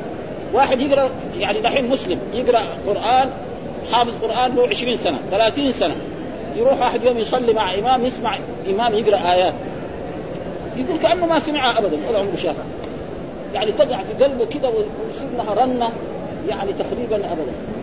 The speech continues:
أنا مرة من المرات يعني لما حصل يعني الحروب التي صارت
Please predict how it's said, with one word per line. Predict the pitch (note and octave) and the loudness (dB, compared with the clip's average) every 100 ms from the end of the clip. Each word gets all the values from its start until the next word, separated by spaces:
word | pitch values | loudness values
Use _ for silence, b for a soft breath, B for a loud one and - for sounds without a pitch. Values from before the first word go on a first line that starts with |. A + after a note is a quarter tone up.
| - - - - - - - - | -8 -10 -10 -10 -10 -8 -8 -4
أنا | A3+ | 0
مرة | A#3+ D4+ B3 | 4 4 4
من | G#3+ | 2
المرات | G3 G3 G#3+ C4 - - - D#3+ | 2 4 6 6 4 -6 -8 -4
يعني | F#3 F#3+ G3 | -2 0 4
لما | A3 G3+ F#3 | 4 2 -2
حصل | A3 G3+ F3+ | -2 0 2
يعني | E3 E3+ D#3+ D3 - - - - A3 | 0 0 -4 -6 -6 -8 -8 -6 -6
الحروب | A3 A#3+ C#4+ G#3 | -2 0 2 2
التي | F#3+ F3+ F#3+ | 2 2 0
صارت | F3+ A3 F#3+ | 2 2 2